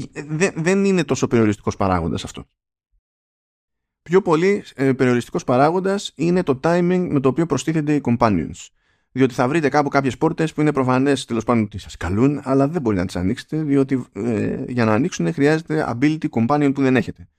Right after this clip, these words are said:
Και αυτό το θυ-, ε, το κάνει επίτηδες στο παιχνίδι, επειδή όταν τελειώνουμε, ε, μπορούμε να επανέλθουμε στα διαφορετικά επίπεδα, κατά το δοκούν, και για να πάμε για άλλη επίδοση και για να, ε, τα παίξουμε σε άλλο επίπεδο δυσκολίας,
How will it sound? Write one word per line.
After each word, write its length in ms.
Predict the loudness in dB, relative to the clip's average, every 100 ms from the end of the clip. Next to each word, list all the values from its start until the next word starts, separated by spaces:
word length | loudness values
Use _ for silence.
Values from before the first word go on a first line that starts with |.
| _ _ _ _
Και 100 | -2
αυτό 120 | 2
το 100 | 2
θυ-, 160 | 2 0
ε, 100 | 0
το 100 | 0
κάνει 160 | 0 2
επίτηδες 320 | 0 0 -4
στο 80 | -4
παιχνίδι, 460 | 0 0 2 -2 -4 _
επειδή 200 | -12 -6 -4
όταν 100 | -2
τελειώνουμε, 760 | 0 4 4 4 0 -4 -8 _ _ _ -2
ε, 180 | -2 -2
μπορούμε 440 | -2 2 2 0 -2
να 100 | -2
επανέλθουμε 720 | 0 0 2 0 0 -2 -2
στα 160 | -2
διαφορετικά 500 | -2 -2 -2 -4 -2
επίπεδα, 640 | -2 -2 -4 -2 -2 -4 -8 _
κατά 160 | -4
το 120 | -2 0
δοκούν, 500 | -2 0 0 0 -6 _ _
και 120 | -2
για 120 | 2 2
να 140 | 2
πάμε 240 | 0 0
για 200 | 0 0
άλλη 160 | 2 0
επίδοση 640 | 0 -2 -2 -2 0 0 0
και 120 | -2
για 140 | 0
να, 460 | 2 2 2 0 -4 -8
ε, 300 | -4 -2 0
τα 140 | -2
παίξουμε 320 | -2 -2 -2 0
σε 140 | 0
άλλο 480 | 0 -2 -4 -8 -14
επίπεδο 300 | -8 -2 0
δυσκολίας, 560 | -2 -4 -4 -4 -4